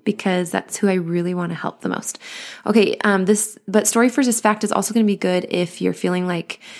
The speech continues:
confused about why you can't get out of the rut you're in, or maybe something continues to bother you. And if you feel alone at all,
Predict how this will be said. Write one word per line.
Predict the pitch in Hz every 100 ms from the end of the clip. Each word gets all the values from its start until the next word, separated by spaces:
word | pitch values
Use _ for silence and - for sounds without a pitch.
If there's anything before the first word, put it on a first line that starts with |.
| - -
confused | 190 175 185 208 233
about | 262 220
why | 196
you | 190
can't | 190 208 202
get | - 208
out | 180 185
of | 196
the | 202
rut | 190 214
you're | 247
in, | - 254 262 247
or | 202 -
maybe | - 196 190
something | 208 202 196
continues | 185 170 - 226 214
to | 233
bother | 214 202 196
you. | 196 196 196 190 -
And | 196 185 196
if | -
you | 185
feel | - 185 180 -
alone | 180 170 175 175 214
at | 233
all, | 226 233 240